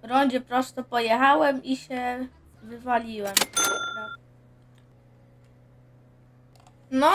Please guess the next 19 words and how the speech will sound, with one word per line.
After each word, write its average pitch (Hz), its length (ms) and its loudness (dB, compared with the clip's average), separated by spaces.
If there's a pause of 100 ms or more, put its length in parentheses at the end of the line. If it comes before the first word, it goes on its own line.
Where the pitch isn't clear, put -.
(380)
polonez 370 540 10
nie 349 80 -6
jest 330 220 -2
taki, 302 300 2
że 277 120 2
szybki, 294 680 -4
ale 285 260 10
polecam 320 520 8
na 294 120 4
początek 269 840 2 (160)
poloneza, 226 720 -2
bo 226 140 0
jak 233 160 2
widzicie, 233 440 -8
mam 247 220 -2
siedemdziesiąt 240 640 -8
cztery 240 400 -8
tysiące, 240 680 -4
nie? 208 300 -8